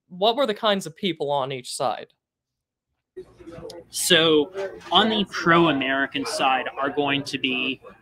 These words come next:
Speaker 2: generally speaking, your, uh, your human types, your, yeah, had a lot of merchants on that side as well. I mean, I know that's kind of like, that's a meme to say. And then you had a lot of actually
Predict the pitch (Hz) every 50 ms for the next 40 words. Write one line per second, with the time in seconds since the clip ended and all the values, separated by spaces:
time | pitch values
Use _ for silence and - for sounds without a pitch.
0 | _ _ _ _ _ _ - 135 - 135 135 147 143 143 147 147 151 143 139 139
1 | 135 - - - - - 143 131 - - 139 127 123 127 127 - - - - -
2 | - - _ _ _ - - _ - - - _ - 147 151 147 143 139 135 135
3 | 135 131 127 127 131 - 139 135 127 123 117 113 117 120 - - - _ _ _
4 | - - - - - _ - 156 143 135 131 127 127 135 156 175 185 180 180 170
5 | 151 - - 143 139 139 - - - - - - - _ - - 143 135 131 123
6 | 120 _ _ _ _ - 160 160 165 143 - 147 170 185 160 139 131 131 135 156
7 | 175 180 - - 139 139 143 147 147 - 156 147 135 - 147 147 147 143 139 -
8 | - - 147 143 143 143 139 127 - - 123 123 120 123 123 127 127 123 123 123
9 | 127 131 139 139 131 127 131 - - - - 127 123 123 - 123 120 117 113 -
10 | - 117 - - - 147 156 151 - 151 143 135 131 135 131 131 127 127 - 135
11 | - - - 127 123 120 120 120 113 - 151 156 165 165 160 160 156 - 151 151
12 | 151 147 143 139 135 135 - - - - - - - - - - - - - -
13 | - _ _ - - - - 165 160 151 143 143 147 151 170 175 170 160 143 -
14 | _ _ _ - 139 139 - - - - - 139 139 127